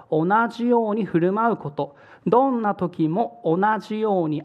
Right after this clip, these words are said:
歩んでいることが求められていたわけです。ですから、外部の人たちに対して、私たちが賢明に知恵を持って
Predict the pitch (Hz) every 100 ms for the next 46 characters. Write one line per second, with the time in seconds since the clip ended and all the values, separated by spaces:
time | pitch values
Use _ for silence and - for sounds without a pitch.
0 | - 156 185 247 320 277 180 160 151 147
1 | 156 151 165 233 175 - - - 156 160
2 | 151 147 139 143 226 185 156 135 135 151
3 | 135 - - - - _ _ - _ _
4 | _ - - - _ _ _ _ _ _
5 | _ _ _ _ 262 - 247 247 302 285
6 | 262 - 240 226 226 214 202 240 240 -
7 | - - _ _ _ _ _ _ _ _
8 | - 170 156 - 143 147 143 170 165 160
9 | 156 165 220 - 208 220 196 160 147 147